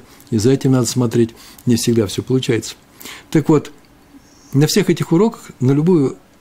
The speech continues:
тему приводятся материалы из Талмуда, из Торы, цитаты, отдельные разделы и так далее. И сегодня я просто взял утром и сделал простую операцию,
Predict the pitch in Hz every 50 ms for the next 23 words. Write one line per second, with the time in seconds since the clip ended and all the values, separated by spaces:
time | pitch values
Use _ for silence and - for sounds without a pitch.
0 | - - - - 185 196 175 147 143 165 - _ _ _ _ - - - 127 123
1 | 127 139 135 127 117 - - 127 123 117 117 - 123 127 123 113 107 107 104 101
2 | 95 - - - - 110 101 104 123 156 170 156 127 120 110 104 98 - - -
3 | 156 156 147 131 117 113 - - 113 - - 151 143 - - - - - _ _
4 | _ - - - - - - - _ - 120 117 120 131 127 123 120 120 120 120
5 | 120 113 113 135 170 151 131 120 113 - 127 117 113 110 95 95 101 - _ _
6 | - - - - - - - 156 - - 220 233 269 226 175 143 - 196 202 202
7 | - 123 107 - 139 139 139 135 135 - _ _ - 165 147 135 113 131 143 175
8 | 185 - _ - - - - - - - _ - 139 127 123 120 117 135 185 202
9 | 190 - 156 131 - - 170 156 226 - 147 123 113 113 - - - 156 185